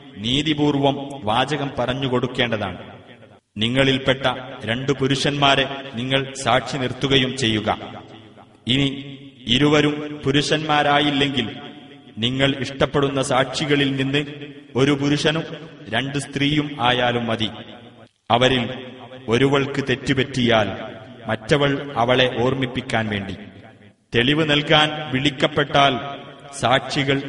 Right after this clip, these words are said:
വിസമ്മതിക്കരുത്. ഇടപാട് ചെറുതായാലും വലുതായാലും അതിന്റെ അവധി കാണിച്ച് അത് രേഖപ്പെടുത്തി വെക്കാൻ നിങ്ങൾ മടിക്കരുത്. അതാണ് അള്ളാഹുവിങ്കൽ ഏറ്റവും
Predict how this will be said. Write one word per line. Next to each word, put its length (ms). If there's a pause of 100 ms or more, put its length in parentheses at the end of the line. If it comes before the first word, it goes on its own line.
വിസമ്മതിക്കരുത്. 1120 (1040)
ഇടപാട് 540
ചെറുതായാലും 640 (360)
വലുതായാലും 680 (720)
അതിന്റെ 440
അവധി 380
കാണിച്ച് 400 (640)
അത് 120
രേഖപ്പെടുത്തി 760
വെക്കാൻ 580
നിങ്ങൾ 240
മടിക്കരുത്. 640 (920)
അതാണ് 420
അള്ളാഹുവിങ്കൽ 800 (640)
ഏറ്റവും 480